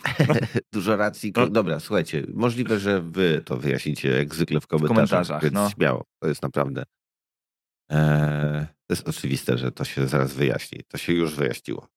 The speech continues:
Speaker 2: No.
Speaker 1: Teraz ktoś tego słucha i mówi, "To pewno ktoś tu już tam", o tak, już napisało, sześć osób napisało.
Speaker 2: Czemu oni dalej o tym gadają, skoro my to już napisaliśmy wam
Speaker 1: Dokładnie.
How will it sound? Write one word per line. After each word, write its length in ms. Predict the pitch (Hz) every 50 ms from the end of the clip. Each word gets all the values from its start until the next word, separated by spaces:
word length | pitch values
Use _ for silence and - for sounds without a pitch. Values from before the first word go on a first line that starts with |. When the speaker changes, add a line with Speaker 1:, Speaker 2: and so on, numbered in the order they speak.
| _ -
Speaker 2:
No. 100 | 110 104
Speaker 1:
Teraz 240 | 98 80 78 73 -
ktoś 200 | - - 104 -
tego 200 | - - 82 87
słucha 380 | - - 107 101 98 110 113 101
i 40 | 95
mówi, 220 | 87 90 95 85
"To 100 | - 117
pewno 200 | - 147 135 120
ktoś 180 | - - - -
tu 80 | -
już 80 | 110 -
tam", 140 | - 104 95 -
o 140 | - 113 127
tak, 280 | - - 95 95 - -
już 160 | 85 - -
napisało, 300 | 80 - - - 78 73
sześć 280 | - - 90 90 - 78
osób 260 | 71 - - - -
napisało. 440 | - - - - - 60 57 58 - _ _ _ _ _ _ _ _ _ _ _ _ _ _ - 101 -
Speaker 2:
Czemu 260 | - 107 113 127 127
oni 180 | 120 131 139 131
dalej 240 | 120 131 131 131 131
o 40 |
tym 140 | 131 - 131 131
gadają, 380 | 139 131 - 147 151 139 117 107 107 - - - - -
skoro 320 | - - - 117 117 131
my 100 | 139 143
to 80 | - 156
już 140 | 160 -
napisaliśmy 600 | - 143 131 - - 185 175 175 180 - 156 143
wam 200 | 151 131 120 110
Speaker 1:
Dokładnie. 300 | 104 135 110 110 - -